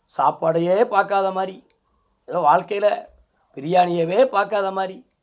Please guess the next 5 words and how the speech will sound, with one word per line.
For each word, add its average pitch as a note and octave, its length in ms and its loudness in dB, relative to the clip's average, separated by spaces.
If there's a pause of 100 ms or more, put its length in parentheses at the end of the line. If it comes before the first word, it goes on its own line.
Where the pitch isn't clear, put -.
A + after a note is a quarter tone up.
(380)
வாழ்க்கையில G#3 500 2 (1040)
ஐஸ்கிரீமே D#3+ 680 -6 (100)
பார்க்காத A#3 440 4
மாதிரி, G3+ 260 -4 (840)
அ, F3 120 0